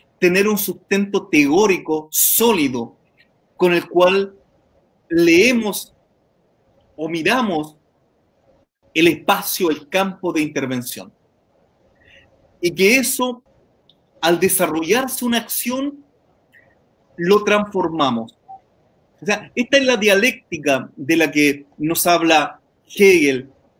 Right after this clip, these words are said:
esta es la dialéctica que encontramos en Marx, esta es la dialéctica que encontramos también en la idea de praxis en Sánchez Vázquez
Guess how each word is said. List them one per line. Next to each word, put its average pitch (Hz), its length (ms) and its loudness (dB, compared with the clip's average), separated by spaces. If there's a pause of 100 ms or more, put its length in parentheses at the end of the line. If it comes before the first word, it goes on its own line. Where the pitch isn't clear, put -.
(180)
esta 196 180 -2
es 214 60 2
la 202 60 2
dialéctica 175 840 -2 (160)
que 170 80 -2
encontramos 165 600 -2
en 143 140 -4
Marx, 143 440 0 (260)
esta - 160 -2
es 226 40 4
la 214 80 2
dialéctica 190 640 0
que 165 80 -2
encontramos 160 640 -4
también 156 480 0 (840)
en 170 140 -2
la 170 80 4
idea 156 240 4
de 151 160 2
praxis 156 640 -2 (360)
en 143 380 -2 (720)
Sánchez 175 400 -2
Vázquez 156 560 -2